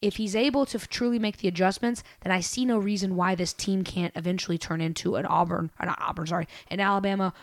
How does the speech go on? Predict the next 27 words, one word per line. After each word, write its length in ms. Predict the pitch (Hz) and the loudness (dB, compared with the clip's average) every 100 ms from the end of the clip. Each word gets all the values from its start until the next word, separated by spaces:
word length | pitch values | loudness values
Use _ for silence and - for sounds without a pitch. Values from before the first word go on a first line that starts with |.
| - | -2
or 160 | 185 185 | 0 2
a 40 | |
Clemson 460 | - 190 185 175 170 | 0 0 2 2 2
type 240 | 170 180 | -2 -2
dynasty 420 | 160 170 160 - | -2 -2 -2 -4
situation. 760 | 165 160 - 165 170 - 180 165 - - - | -6 -4 -2 -2 -2 -2 -4 -8 -16 -20 -12
But 120 | 190 175 | -4 2
all 220 | 208 254 | 4 4
I 160 | 247 | 2
know 280 | 220 202 202 | 0 0 2
is 200 | 202 202 | 2 0
you're 200 | 175 185 | -2 0
letting 260 | 196 208 202 | 2 2 0
things 280 | 196 196 - | -2 -2 0
pass 360 | 190 185 - | 2 2 0
you 80 | 196 | -2
by, 460 | 170 175 196 196 202 - - | 2 2 2 0 -4 -12 -8
and 140 | 170 175 | -4 -2
each 220 | 208 - | 0 2
year 100 | 214 | 2
it's 80 | 190 | 2
getting 220 | 190 180 | -2 0
worse 200 | 190 - | 0 0
and 80 | 185 | 0
worse 180 | 185 170 | 0 0
and 100 | 170 | 0
worse. 320 | 196 202 | 0 0